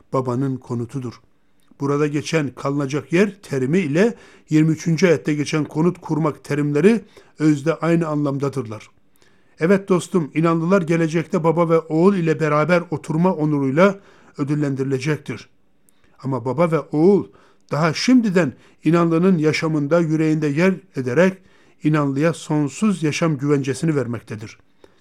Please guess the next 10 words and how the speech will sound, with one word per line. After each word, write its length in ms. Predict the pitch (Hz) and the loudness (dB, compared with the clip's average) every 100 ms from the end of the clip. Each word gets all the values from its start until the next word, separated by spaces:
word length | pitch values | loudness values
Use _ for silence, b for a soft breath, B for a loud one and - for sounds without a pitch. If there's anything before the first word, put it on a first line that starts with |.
| b | b
Gerçekten 540 | 143 135 143 135 135 | -4 -2 -6 -4 -6
de 140 | 127 127 | -4 2
böylesine 460 | 170 175 139 165 | 2 2 0 -2
yüce 400 | 147 151 139 180 | -2 -2 0 2
ve 160 | 175 165 B B | 2 -2 B B
sevgi 460 | - 170 156 165 156 | -6 -2 -2 -2 -2
dolu 300 | 143 190 160 | 2 2 2
bir 180 | 143 | -2
Tanrımız 520 | - 135 123 135 131 120 | -4 -4 -2 -2 -4 -8
vardır. 420 | 104 - 110 | -12 -14 -20